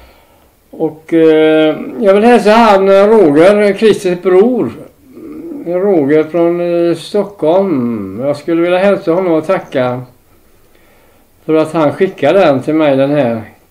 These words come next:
kepsen. Det var inte till mig, det var ju till den här kvinnan, men om hon nu inte hör av sig så behåller jag den.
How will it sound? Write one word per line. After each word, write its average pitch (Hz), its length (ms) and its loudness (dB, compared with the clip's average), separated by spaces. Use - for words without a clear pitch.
kepsen. 113 600 -6
Det 147 60 -14
var 165 100 2
inte 165 140 -2
till 170 160 0
mig, 160 300 4
det 160 120 2
var 165 140 4
ju 156 60 2
till 165 140 -2
den 180 120 -2
här 160 160 2
kvinnan, 151 460 0
men 151 160 0
om 156 80 0
hon 160 160 0
nu 160 160 2
inte 165 140 -2
hör 160 160 0
av 156 220 2
sig 143 180 -6
så 147 220 -4
behåller 156 400 -4
jag 180 120 -2
den. 123 200 -2